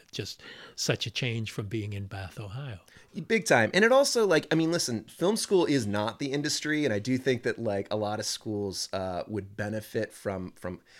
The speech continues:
Speaker 2: I don't know how you do it, but giving students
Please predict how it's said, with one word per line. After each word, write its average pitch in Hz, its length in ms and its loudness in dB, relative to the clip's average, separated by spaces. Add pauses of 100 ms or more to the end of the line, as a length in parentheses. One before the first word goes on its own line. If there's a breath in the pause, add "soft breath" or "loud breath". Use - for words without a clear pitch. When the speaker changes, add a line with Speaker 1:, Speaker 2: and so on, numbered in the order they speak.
(120)
Speaker 2:
I - 60 -2
don't 208 100 4
know 165 60 4
how 120 220 0
you 127 180 2
do 101 240 -2
it, 113 160 -2
but 95 160 -6
giving 104 480 -4
students 104 480 -4